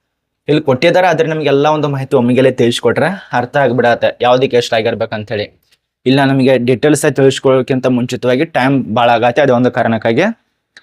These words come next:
ಜನರಲ್ ಹುದ್ದೆಗೆ ಸಿ ಎ ಅಥವಾ ಸಿ ಎಫ್ ಎ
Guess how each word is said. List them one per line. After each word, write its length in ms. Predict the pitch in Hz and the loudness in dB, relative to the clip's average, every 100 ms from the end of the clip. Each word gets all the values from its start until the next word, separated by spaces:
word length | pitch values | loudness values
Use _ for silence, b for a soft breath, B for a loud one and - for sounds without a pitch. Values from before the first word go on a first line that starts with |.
| b b _ 139 | b b _ -4
ಜನರಲ್ 380 | 131 143 165 | 0 2 2
ಹುದ್ದೆಗೆ 340 | 156 139 143 151 | 2 2 2 0
ಸಿ 300 | - 131 135 | 0 2 4
ಎ 140 | 156 | 2
ಅಥವಾ 440 | - - 147 131 127 127 - B B _ _ _ _ _ - | 0 -2 0 2 2 0 -6 B B _ _ _ _ _ -14
ಸಿ 160 | - 143 | 0 2
ಎಫ್ 240 | 151 147 | 2 2
ಎ 220 | 156 160 | 2 2